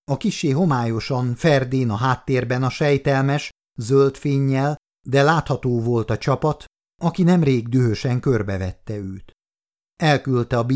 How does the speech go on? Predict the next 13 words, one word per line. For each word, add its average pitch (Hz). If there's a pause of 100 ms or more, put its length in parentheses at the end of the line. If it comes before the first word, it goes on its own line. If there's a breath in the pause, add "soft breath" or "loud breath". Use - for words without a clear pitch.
B 113
C-s 110
ismerősének 135
ezzel 107
a 101
felirattal. 107 (680)
Az 143
ukrán 156
hadsereg 135
mindenre 131
elszánt 113
küzdelemre 110
készül, 127